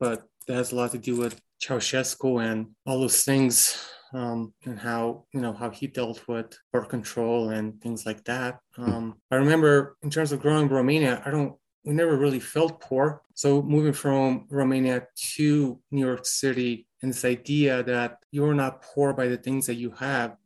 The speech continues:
Speaker 1: was really absurd to me. Um, I think there is, there is some tension about missionaries, um,
Speaker 2: Hmm.
Speaker 1: coming over to help us. Seems like it's doing more good, or it's satisfying their ego.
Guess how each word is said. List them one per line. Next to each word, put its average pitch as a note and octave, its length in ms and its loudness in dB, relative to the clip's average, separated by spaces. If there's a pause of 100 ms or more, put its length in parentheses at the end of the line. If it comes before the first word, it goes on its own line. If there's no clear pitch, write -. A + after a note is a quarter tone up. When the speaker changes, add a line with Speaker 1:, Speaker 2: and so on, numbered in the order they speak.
Speaker 1:
was C3+ 320 -10 (160)
really C#3 280 0
absurd D3 420 -2
to - 120 -8
me. B2 280 -4 (160)
Um, B2+ 340 -4 (120)
I C#3+ 80 -4
think D#3+ 260 -2 (200)
there D3+ 180 2
is, D#3+ 400 0 (180)
there C#3+ 100 4
is D#3+ 100 2
some C#3+ 200 4
tension D#3 480 0
about C#3 300 0
missionaries, C3 840 0 (220)
um, B2+ 400 0
Speaker 2:
Hmm. A#2+ 80 -2 (200)
Speaker 1:
coming D3+ 280 2
over C#3+ 440 0 (120)
to - 120 -8
help D3+ 360 -2
us. C#3 340 2
Seems D3 340 0
like C#3 160 0
it's - 200 -4
doing C#3+ 320 0
more C3+ 400 0
good, C3+ 360 -4 (120)
or C#3 380 -4
it's - 280 -4
satisfying C#3+ 840 0
their C3 220 -2
ego. C3+ 640 -2